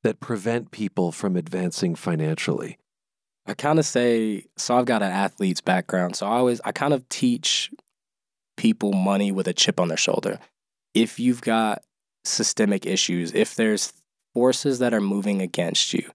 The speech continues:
Speaker 1: Mm-hmm.
Speaker 2: I say we fight it head up. And so to me, it's almost, uh, that's almost more of an empowerment thing to say,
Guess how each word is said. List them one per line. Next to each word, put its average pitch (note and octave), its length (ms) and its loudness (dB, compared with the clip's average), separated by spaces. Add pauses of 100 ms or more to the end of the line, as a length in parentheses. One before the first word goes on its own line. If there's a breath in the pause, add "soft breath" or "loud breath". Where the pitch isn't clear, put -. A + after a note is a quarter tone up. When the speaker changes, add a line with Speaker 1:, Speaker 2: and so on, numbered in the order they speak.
Speaker 1:
Mm-hmm. F#2 180 -2 (1120)
Speaker 2:
I A2+ 80 2
say - 160 0
we F#2+ 120 0
fight F2 240 0
it E2 100 0
head F#2 140 0
up. A2 200 2 (440)
And G#2+ 120 2
so G#2 160 2
to - 140 -4
me, A#2 220 2
it's - 160 -2
almost, G2+ 420 0
uh, F2+ 200 0
that's A2 260 -2
almost A2+ 260 2
more G#2 160 2
of G2+ 80 -2
an G#2 80 0
empowerment G#2+ 680 0
thing A#2+ 240 0
to A2 60 0
say, F#2+ 440 0